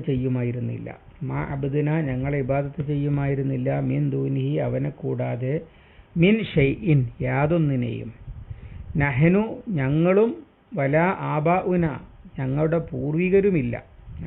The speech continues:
അല്ലെങ്കിൽ ഞങ്ങളുടെ പിതാക്കന്മാരുമില്ല, വലാ ഹറംന, ഞങ്ങൾ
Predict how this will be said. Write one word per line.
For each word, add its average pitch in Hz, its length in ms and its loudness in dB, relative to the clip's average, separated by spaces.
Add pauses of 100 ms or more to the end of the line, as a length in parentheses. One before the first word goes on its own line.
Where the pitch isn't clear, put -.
അല്ലെങ്കിൽ 139 400 -2
ഞങ്ങളുടെ 151 360 -2
പിതാക്കന്മാരുമില്ല, 156 1000 0 (1120)
വലാ 170 280 4 (140)
ഹറംന, 180 560 0 (500)
ഞങ്ങൾ 165 300 -2